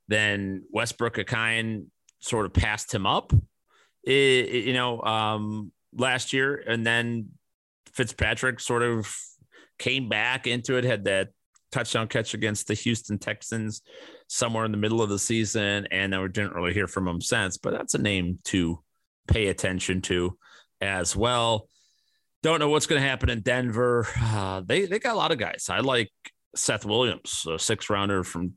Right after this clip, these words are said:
twenty twenty-one. He is kicking around out there with Jerry Jeudy. We don't know what's gonna happen. Um, but yeah, that, you know, Seth Williams, a name to know.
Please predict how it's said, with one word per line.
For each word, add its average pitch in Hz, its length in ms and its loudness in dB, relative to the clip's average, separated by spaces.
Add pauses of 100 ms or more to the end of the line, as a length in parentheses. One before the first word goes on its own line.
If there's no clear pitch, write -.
twenty 107 320 0
twenty-one. 98 640 0 (460)
He - 720 -2
is 117 300 -2
kicking 117 260 -2
around 110 320 2
out 101 240 0
there 107 240 4
with 101 220 -2
Jerry 104 260 2
Jeudy. 101 260 0
We 98 120 2
don't 95 180 -2
know 95 80 -2
what's 95 140 -2
gonna 107 160 -2
happen. 90 540 0 (400)
Um, 82 600 -4 (1000)
but 90 120 -2
yeah, 76 220 0 (100)
that, 98 280 0
you - 80 -2
know, 113 80 2
Seth 127 260 0
Williams, 110 300 2
a 113 40 4
name 101 220 0
to 98 80 0
know. 98 440 2